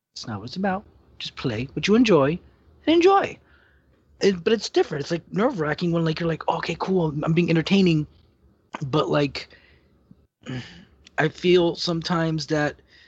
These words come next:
if it's just too easy and there's too many people streaming to the point where, like, if I'm like, "Oh, give me a second, I just gotta, uh, grab something to the left of me," and then I look back at the screen and it's like ten goes down to four, and I'm like, "Oh." But then again,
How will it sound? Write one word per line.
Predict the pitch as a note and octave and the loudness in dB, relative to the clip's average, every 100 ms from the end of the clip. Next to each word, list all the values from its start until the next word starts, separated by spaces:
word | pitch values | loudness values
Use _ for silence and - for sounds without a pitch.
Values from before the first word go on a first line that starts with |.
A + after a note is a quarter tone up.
| _ _ _ _ _ _ _ _ | _ _ _ _ _ _ _ _
if | D#3 D3 - - _ - | -6 -6 -14 -20 _ -8
it's | C#3+ - | -4 -2
just | F3+ F3 - | -4 -2 0
too | A3 G#3+ | 0 2
easy | G3 E3+ | 0 2
and | E3 | 0
there's | D3 | 0
too | - F#3 | 0 2
many | F3 E3+ | 2 0
people | E3+ - | -4 -4
streaming | C#3+ D3 D3+ F3 | -6 -2 2 2
to | F3 D3+ | 2 0
the | |
point | C3+ D#3 C#3 | 0 -2 0
where, | D3 | 0
like, | C#3 B2 | 0 -2
if | C3+ | -4
I'm | D3+ D#3+ | 0 2
like, | D3+ C#3 - - - - _ _ _ | 2 0 -8 -20 -20 -20 _ _ _
"Oh, | F#3+ F3+ | 0 2
give | G3 | 4
me | G#3 | 4
a | |
second, | G3 F3+ E3 | 2 0 -2
I | |
just | D#3 C#3+ | -4 -4
gotta, | F3 E3+ D3+ | -2 0 0
uh, | D3+ D3+ - C#3+ | 0 0 -2 -8
grab | B2+ D3 E3 E3+ | 0 2 2 0
something | F#3+ F3+ F#3+ E3+ | -2 -2 -2 -2
to | E3+ | 0
the | F3 | 2
left | F#3+ F#3+ - | 2 2 -2
of | D3+ C3+ | -8 -6
me," | C#3 B2+ | -8 -6
and | C#3+ | -6
then | D3 | -4
I | D3 | -2
look | D3 D#3+ | -2 -2
back | E3 D#3 D#3+ | -2 -4 -6
at | |
the | D3+ | -6
screen | - E3+ D#3 | -2 0 0
and | D3 | 0
it's | B2+ | -2
like | D3 B2+ | -4 -4
ten | - D3 | -4 -4
goes | D3 C#3 | -2 -2
down | C3+ B2+ | -2 -4
to | - | -8
four, | - C#3+ A#2+ | -4 -2 -2
and | B2+ | -4
I'm | |
like, | B2+ - | -8 -4
"Oh." | G#3 F#3+ E3+ D#3+ D#3+ - - - - - | 0 2 2 -2 -10 -12 -12 -12 -18 -4
But | D3+ F3+ | 0 4
then | F3+ | 2
again, | F3+ A3+ C#3 | 4 2 2